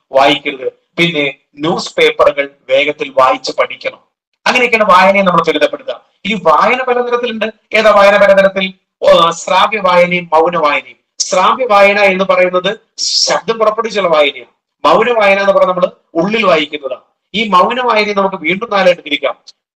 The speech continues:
പഠന വായന, പഠിക്കാനുള്ള വായന, പൊതുവായന,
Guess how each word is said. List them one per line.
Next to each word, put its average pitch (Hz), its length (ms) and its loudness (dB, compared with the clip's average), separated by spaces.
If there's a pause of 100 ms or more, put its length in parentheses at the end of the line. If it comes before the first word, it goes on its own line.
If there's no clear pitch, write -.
പഠന 190 280 2
വായന, 143 360 2 (140)
പഠിക്കാനുള്ള 160 480 0
വായന, 139 320 0 (460)
പൊതുവായന, 170 640 2